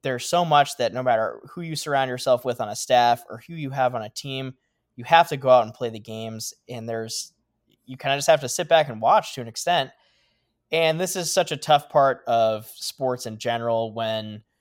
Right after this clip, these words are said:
Scott Foxhall, who is an outstanding human being,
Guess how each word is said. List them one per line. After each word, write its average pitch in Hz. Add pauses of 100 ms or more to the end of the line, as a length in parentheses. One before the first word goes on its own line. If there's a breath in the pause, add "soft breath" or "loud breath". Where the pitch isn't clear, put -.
(160)
Scott 127
Foxhall, 147
who 123
is 113
an 120
outstanding 120
human 113
being, 120